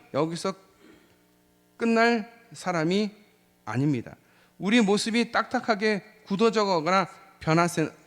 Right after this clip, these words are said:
변화되어서는 안 됩니다. 감격을 잊어서도 안 됩니다. 주님이 오시는 그날까지, 주님께서 부르시는 그날까지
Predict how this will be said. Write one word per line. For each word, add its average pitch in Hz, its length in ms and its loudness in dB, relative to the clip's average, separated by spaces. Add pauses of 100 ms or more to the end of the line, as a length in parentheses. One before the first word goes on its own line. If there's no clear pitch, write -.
변화되어서는 165 840 2
안 139 160 2
됩니다. 131 420 -2 (640)
감격을 208 640 4
잊어서도 208 920 0
안 156 160 0
됩니다. 147 380 0 (600)
주님이 247 380 4 (120)
오시는 240 640 2
그날까지, 190 840 4 (320)
주님께서 262 600 4
부르시는 233 540 -2
그날까지 220 880 4